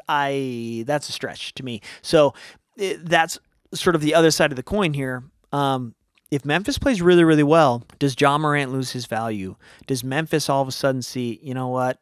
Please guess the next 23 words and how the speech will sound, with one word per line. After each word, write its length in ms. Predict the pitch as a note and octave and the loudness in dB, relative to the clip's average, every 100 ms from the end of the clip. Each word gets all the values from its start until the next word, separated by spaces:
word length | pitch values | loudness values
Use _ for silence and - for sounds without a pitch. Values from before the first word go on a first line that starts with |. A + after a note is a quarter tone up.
| _ | _
uh, 300 | B2 A#2 A#2 | -10 -8 -8
when 120 | A#2+ | -6
they 60 | B2 | -4
go 200 | B2+ B2+ | -2 -2
into 200 | A#2+ B2+ | -4 -6
the 100 | A#2 | -6
next 280 | A2+ A#2 - | -8 -10 -12
negotiation, 600 | A2 A#2+ - A#2 A2+ A#2+ | -6 -6 -4 -8 -8 -8
whenever 340 | A#2+ A#2+ A#2+ | -8 -8 -6
that 180 | A2 F#2 | -6 -6
happens 340 | C3 C3 A#2+ | -10 -10 -12
for 140 | - A#2 | -10 -10
another 340 | A#2+ A#2+ A#2 | -8 -8 -10
contract, 480 | - C#3 D3+ A#2+ A2+ | -8 -6 -4 -6 -8
be 80 | G#2+ | -10
like, 180 | G#2 G2+ | -10 -12
"We're, 300 | A2 B2+ D3 _ F3+ | -8 -8 -8 _ -12
we 120 | C3+ | -10
can't 360 | - D#3 C#3+ | -8 -6 -6
pay 100 | - | -4
you 120 | C#3 B2 | -4 -4
this 220 | B2 A#2+ | -8 -10
much 300 | A#2+ A2 | -10 -10